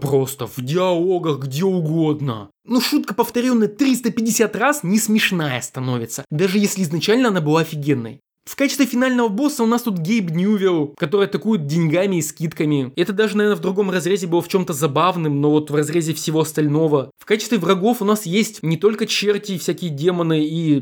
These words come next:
космодесантники, но и толстые версии главных героев из мультсериала «Гриффины». Отец семейства и его, там, сынок,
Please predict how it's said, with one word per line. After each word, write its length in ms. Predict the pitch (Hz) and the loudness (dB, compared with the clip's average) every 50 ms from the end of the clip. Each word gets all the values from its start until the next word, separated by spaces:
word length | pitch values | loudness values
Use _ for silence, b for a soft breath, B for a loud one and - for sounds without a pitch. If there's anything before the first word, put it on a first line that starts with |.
| - - | 0 -2
космодесантники, 1120 | - 160 151 - 156 156 156 156 - 170 151 151 147 - 147 139 - 151 139 135 135 135 B B | -2 -2 0 0 0 -2 -2 -2 0 0 0 0 0 -2 -4 -2 0 2 2 2 2 0 B B
но 260 | 147 151 170 202 220 | -2 0 2 2 2
и 220 | 208 202 202 196 - | 2 2 0 -2 0
толстые 580 | - 185 196 220 226 180 - - - 202 180 | 0 0 2 2 2 0 0 0 -2 0 0
версии 600 | 156 147 185 208 208 - - - 190 185 170 165 | 0 2 0 0 0 -2 -4 -4 -2 -2 -2 -2
главных 560 | 147 123 - - 156 165 180 180 190 185 175 | -2 -4 -6 -2 0 2 2 2 2 0 0
героев 420 | 147 147 156 165 185 196 175 175 - | 0 0 2 2 2 2 0 -2 -6
из 180 | 170 165 139 | -6 -6 -4
мультсериала 560 | 156 170 175 - - 180 156 160 160 170 170 170 | -2 -2 -2 -2 -2 0 2 2 4 4 2 2
«Гриффины». 880 | 151 139 143 151 165 170 165 156 - - 165 160 160 151 151 147 147 - _ - | 0 0 0 2 2 2 0 0 0 0 2 2 4 4 2 2 0 -4 _ -4
Отец 340 | 151 143 - 185 175 160 | -4 -4 0 -2 -2 -2
семейства 520 | - - 160 160 160 160 151 151 - 147 147 | -2 -6 -4 -2 -2 -2 -2 -4 -4 -2 -2
и 100 | 143 139 | 0 0
его, 500 | 139 143 139 135 131 139 143 139 135 127 | 0 -2 -2 -2 0 2 2 2 2 0
там, 240 | 131 135 123 120 117 | -2 -4 -6 -6 -6
сынок, 480 | - - 156 147 143 139 139 139 - | -6 -2 0 2 4 4 2 2 -2